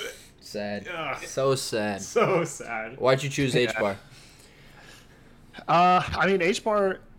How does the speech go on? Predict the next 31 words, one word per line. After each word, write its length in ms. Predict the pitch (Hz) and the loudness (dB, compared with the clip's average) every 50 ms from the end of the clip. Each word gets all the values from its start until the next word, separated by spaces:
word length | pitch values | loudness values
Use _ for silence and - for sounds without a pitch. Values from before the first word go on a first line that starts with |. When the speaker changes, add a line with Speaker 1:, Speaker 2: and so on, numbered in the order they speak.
| - 160 - - - - - - - - - - - - - | -14 -14 -14 -12 -14 -14 -14 -16 -18 -20 -20 -20 -20 -12 -6
Speaker 3:
I 100 | - 143 | -4 -4
mean, 160 | 139 147 147 135 | -2 -2 -4 -4
to, 200 | - 147 131 131 | -2 -4 -4 -4
to 180 | - - 151 135 | -4 -6 -6 -4
say 220 | - - 180 180 | -2 0 0 0
why 240 | 170 156 143 135 131 | 2 0 0 0 0
I 60 | 127 | -2
chose 260 | 123 - 139 131 123 | -2 -4 -4 -4 -2
it, 80 | 131 123 | -2 -2
I 120 | 120 127 | -4 -4
kinda 280 | 127 - 139 131 131 131 | -4 -4 -4 -4 -4 -2
have 180 | 127 120 - | -4 -4 -6
to 80 | - 120 | -6 -8
roll 260 | 120 123 120 117 117 | -6 -4 -4 -4 -4
it 80 | 120 117 | -4 -4
back 320 | 123 120 120 120 - - - | -2 -2 -2 -4 -6 -8 -8
to, 80 | 147 | -10
like, 380 | 127 120 120 123 117 117 - - | -10 -8 -8 -10 -10 -10 -10 -8
January 600 | - - 120 117 120 120 117 110 110 110 110 113 | -6 -4 -4 -2 -2 -2 -4 -6 -6 -4 -4 -4
of 100 | 117 123 | -4 -2
last 300 | 123 120 120 120 - - | -2 -2 -2 -4 -4 -4
year 100 | 127 123 | -2 -2
when 80 | 123 123 | -2 -2
I 80 | 120 | -4
first 420 | 120 - - 127 127 127 135 127 127 | -4 -4 -2 -2 -2 -2 -2 -4 -8
Speaker 2:
Mm-hmm. 140 | 147 143 139 | -10 -6 -4
Speaker 3:
really 180 | 131 123 123 120 | -2 -2 -2 -2
got 240 | 127 120 120 120 | -2 -2 -2 -2
into 160 | 123 117 117 120 | -4 -4 -6 -6
crypto. 580 | - 135 127 120 - 131 123 120 120 120 127 - - - - - - - - - - - - - | -4 -4 -6 -4 -2 -2 -2 -2 -2 -2 -6 -8 -14 -20 -20 -20 -20 -20 -20 -20 -20 -20 -12 -8
And, 520 | - 135 127 127 127 131 123 120 117 120 | -4 -4 -2 -2 -2 -2 -4 -6 -8 -8